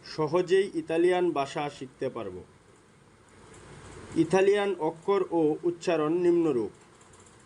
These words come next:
ইতালিয়ান অক্ষর, তারপরে আছে বাংলা উচ্চারণ এবং ইতালিয়ান উচ্চারণ।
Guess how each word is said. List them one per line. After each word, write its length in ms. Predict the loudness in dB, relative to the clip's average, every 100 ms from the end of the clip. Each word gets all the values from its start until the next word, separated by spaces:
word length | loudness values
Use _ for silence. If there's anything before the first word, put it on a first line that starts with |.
| -20 -20 -20 -20 -20 -20 -6
ইতালিয়ান 560 | -2 2 4 4 2 -2 -2
অক্ষর, 460 | -6 -2 -2 0 -4 -12 -16
তারপরে 380 | -8 -6 -2 0
আছে 340 | 0 0 -2 0
বাংলা 340 | -2 0 2
উচ্চারণ 440 | 0 0 0 0
এবং 240 | 0 0 -2
ইতালিয়ান 560 | -4 -4 0 2 2 0
উচ্চারণ। 460 | -4 -6 -6 -6 -8